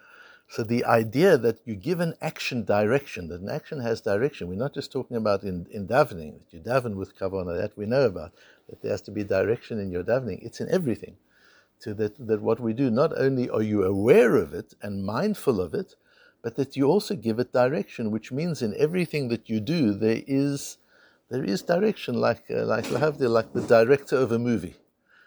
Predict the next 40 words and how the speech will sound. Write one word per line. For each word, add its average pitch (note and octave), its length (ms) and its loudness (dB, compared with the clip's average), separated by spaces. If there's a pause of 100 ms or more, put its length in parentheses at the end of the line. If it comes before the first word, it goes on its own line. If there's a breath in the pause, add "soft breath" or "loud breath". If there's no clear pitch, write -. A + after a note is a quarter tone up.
(260 soft breath)
That, - 220 -2
when, A2+ 260 0
when A2+ 160 2
a A2+ 60 4
director's A#2 560 2
directing B2+ 500 2
a A#2+ 60 -2
movie, C3 360 -2
nothing E3 380 -2
is C3+ 140 -2
casual, G#2+ 400 0
nothing's B2 320 -2
just A#2+ 180 -4
by G#2 120 0
chance. - 500 -8 (600 soft breath)
Every, A#2+ 520 0 (240)
every B2+ 260 0
chair, A2 500 4
every A#2 220 0
pencil A#2+ 420 -4
on A2+ 120 0
the A2+ 80 0
table, G2 600 0
every A2+ 540 0
v-, G2 80 -4 (420)
vase A#2 320 0
of A2+ 120 -6
flowers, G#2+ 640 2
every, A2 420 -2 (380 soft breath)
everything F#3 720 0
is A#2+ 220 0
there C#3 180 8
specifically, C3+ 680 -4
has A2 120 -2
been A2 160 -4
put - 240 -10
there C3 140 0
for A#2+ 240 0
an A#2 80 0
intention. A2 560 -4